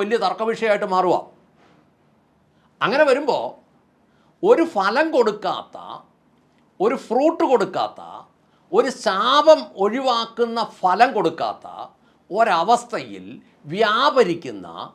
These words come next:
അസൂയ മൂത്ത ആത്മാക്കളിൽ ഈ സമൂഹം യാത്ര ചെയ്യുമ്പോൾ അതിനകത്ത് മതങ്ങളോ രക്ഷിക്കപ്പെട്ടവരെന്ന് പറയുന്നവരുടെ ഇടയ്ക്കോ ഒരു വ്യത്യാസമില്ല എന്ന് നമ്മൾ മനസ്സിലാക്കുമ്പോൾ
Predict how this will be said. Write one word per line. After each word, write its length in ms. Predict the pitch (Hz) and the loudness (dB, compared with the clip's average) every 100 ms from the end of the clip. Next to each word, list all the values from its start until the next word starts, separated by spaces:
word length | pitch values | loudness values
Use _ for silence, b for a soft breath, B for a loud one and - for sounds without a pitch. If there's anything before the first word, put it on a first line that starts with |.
| b b 175 | b b -4
അസൂയ 400 | 208 294 311 311 302 | -2 0 2 4 4
മൂത്ത 300 | 240 247 247 247 202 151 175 196 | 2 -2 0 -2 -2 -4 0 0
ആത്മാക്കളിൽ 1120 | 226 - 233 233 233 240 - - 247 240 240 240 - _ 190 220 | -2 -6 -10 -6 -4 -4 -6 0 2 2 0 -8 -20 _ -6 -2
ഈ 20 | 269 - | -2 0
സമൂഹം 400 | 214 214 233 220 190 165 | -2 2 2 2 2 0
യാത്ര 260 | 151 156 143 | -2 -6 -8
ചെയ്യുമ്പോൾ 540 | 113 92 87 85 - - - _ b b - 170 | -10 -14 -18 -20 -20 -20 -20 _ b b -6 -2
അതിനകത്ത് 720 | 220 220 196 202 196 208 202 - _ _ _ 127 139 | -2 -2 -2 -2 -2 0 0 -2 _ _ _ -16 -6
മതങ്ങളോ 680 | 147 156 196 226 190 110 95 98 - _ b b b - 156 | -4 2 2 2 0 -2 -6 -10 -16 _ b b b -8 -8
രക്ഷിക്കപ്പെട്ടവരെന്ന് 840 | 165 202 240 233 240 240 226 202 190 | -6 -2 2 2 2 2 2 -4 -2
പറയുന്നവരുടെ 640 | 147 175 214 226 220 208 170 | -2 0 -2 0 0 0 -2
ഇടയ്ക്കോ 340 | 151 160 156 113 101 139 b b 165 | -2 -2 -2 -2 -4 -8 b b 0
ഒരു 120 | 240 190 190 | 0 0 -6
വ്യത്യാസമില്ല 1040 | 214 - 262 285 294 285 277 214 202 202 202 202 - 160 | -8 -6 0 2 2 2 0 0 -6 0 0 -2 -6 -4
എന്ന് 120 | 170 180 | -2 -2
നമ്മൾ 160 | 160 170 165 | -2 -2 -2
മനസ്സിലാക്കുമ്പോൾ 640 | 147 175 139 139 139 101 | -4 -4 -4 -4 -8 -8